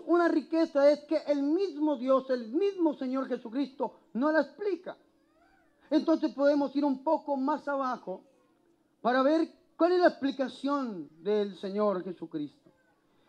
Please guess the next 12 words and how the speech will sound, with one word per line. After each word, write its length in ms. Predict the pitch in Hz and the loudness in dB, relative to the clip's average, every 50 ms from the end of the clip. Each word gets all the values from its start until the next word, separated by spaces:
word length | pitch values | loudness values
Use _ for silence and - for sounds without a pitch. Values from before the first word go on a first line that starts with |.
| _ _ | _ _
Y 80 | 208 220 | -4 2
dice, 680 | 226 294 311 302 - 294 285 285 277 269 262 - - - _ _ _ _ _ _ _ _ _ _ | 4 4 4 4 4 6 6 8 6 6 2 -4 -14 -20 _ _ _ _ _ _ _ _ _ _
"Dichosos 680 | 185 226 233 - - - 269 285 311 302 302 294 208 | -4 -4 -4 -4 -2 4 6 6 6 6 2 -2 -4
ustedes, 680 | 269 254 - - - 262 269 262 240 202 180 175 170 - | -6 -8 -8 0 2 4 4 4 4 0 -2 -6 -6 -8
porque 320 | _ 208 208 185 - 214 | _ -10 -10 -8 -8 -8
sus 180 | 175 208 190 160 | -8 -8 -4 -4
ojos 340 | 247 240 208 240 214 190 180 | -4 -2 0 -2 -4 -2 2
ven 400 | 233 247 254 247 247 233 220 - _ _ _ _ | 2 2 2 2 -4 -8 -10 -14 _ _ _ _
y 100 | 202 175 | -12 -10
sus 220 | - 208 - - 208 | -10 -12 -10 -6 -4
oídos 460 | 202 220 254 233 226 220 214 - - - _ | -4 -4 -2 -2 -2 -2 -2 -4 -14 -20 _
oyen. 640 | _ 254 269 269 233 208 269 262 233 175 139 - | _ 0 0 0 0 -2 -4 -4 -4 -6 -6 -10